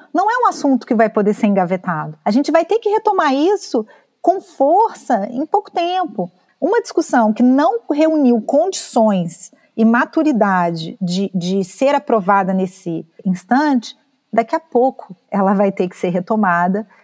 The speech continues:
e essas discussões novamente qualificadas pra gente conseguir o resultado desejado. Mas existiram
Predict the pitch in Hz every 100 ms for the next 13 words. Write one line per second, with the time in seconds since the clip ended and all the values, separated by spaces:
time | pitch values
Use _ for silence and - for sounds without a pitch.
0 | _ - 202 196 190 202 - 214 202 185
1 | 202 226 226 196 196 185 180 180 - 175
2 | 170 185 202 214 208 214 - 220 214 190
3 | 208 208 208 220 190 185 202 208 240 196
4 | 156 160 _ - - 247 262 285 285 -
5 | 339 349